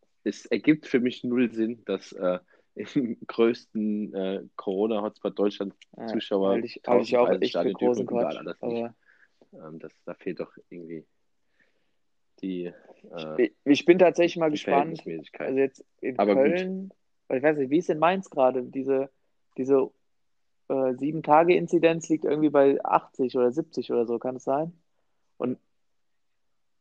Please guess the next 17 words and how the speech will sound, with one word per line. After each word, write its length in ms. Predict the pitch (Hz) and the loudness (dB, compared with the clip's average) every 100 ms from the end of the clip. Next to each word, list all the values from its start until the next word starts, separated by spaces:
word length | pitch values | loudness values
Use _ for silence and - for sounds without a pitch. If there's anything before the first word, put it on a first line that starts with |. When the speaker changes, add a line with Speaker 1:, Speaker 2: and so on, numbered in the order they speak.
| _ _ _ _ _ _ _ | _ _ _ _ _ _ _
Speaker 2:
okay. 300 | 127 - 127 139 | -12 -8 -8 -6
Speaker 1:
Ja. 200 | 98 - | -6 0
Speaker 2:
Weil 140 | 117 123 | 4 4
in 60 | |
Köln 280 | - 139 165 | 6 4 4
ist 100 | 151 | 4
ja 80 | 143 | 2
Speaker 1:
Ja, 60 | |
Speaker 2:
jetzt 100 | 139 | 2
irgendwie 220 | 131 139 131 143 | 0 0 0 2
Speaker 1:
nee, 60 | 143 | 2
gestern 300 | - 120 135 | 2 2 4
war 60 | 131 120 | 4 4
Speaker 2:
hundertzwanzig. 120 | 127 | 4
Speaker 1:
sogar 200 | 117 107 | 2 0
bei 120 | 104 | -2
hundert. 340 | 110 104 85 | -6 -8 -10